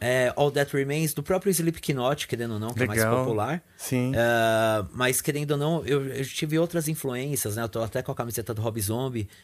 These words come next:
Speaker 1: Eu gostava muito do White Zombie. É, gosto muito do Tool.
Speaker 2: Sim, pô,
Speaker 1: Sim,
Speaker 2: cara.
Speaker 1: do A Perfect Circle, as bandas do Maynard, que é o vocalista do Tool. Eu sempre gostei de todas, o Pucifer, né?
Speaker 2: Que legal.
Speaker 1: E,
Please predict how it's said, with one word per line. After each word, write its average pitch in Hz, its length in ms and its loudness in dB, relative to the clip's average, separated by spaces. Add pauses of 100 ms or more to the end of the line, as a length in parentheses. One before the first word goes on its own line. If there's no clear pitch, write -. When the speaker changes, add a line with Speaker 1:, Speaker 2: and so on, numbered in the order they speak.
Speaker 1:
Eu 104 60 -6
gostava 117 320 0
muito 123 200 -6
do 120 80 -4
White 110 220 -4
Zombie. 120 760 -2 (240)
É, 117 220 0
gosto 123 280 0
muito 147 220 -2
do 131 140 -2
Tool. 143 420 0 (460)
Speaker 2:
Sim, 113 580 2
pô, 147 380 2
Speaker 1:
Sim, 143 140 0
Speaker 2:
cara. 127 80 -2
Speaker 1:
do 127 40 4
A 123 60 2
Perfect 139 400 2
Circle, 147 500 2
as 113 140 2
bandas 127 280 -2
do 110 120 -4
Maynard, 117 560 -2
que - 100 -4
é - 20 2
o 101 60 0
vocalista 101 480 -2
do 123 100 -4
Tool. 113 300 -2
Eu 101 60 2
sempre 120 260 -4
gostei 107 260 -4
de - 140 -8
todas, 104 340 -2
o 92 60 -4
Pucifer, 98 720 -4
né? 98 180 -4 (540)
Speaker 2:
Que - 120 -2
legal. 117 420 4
Speaker 1:
E, 104 540 0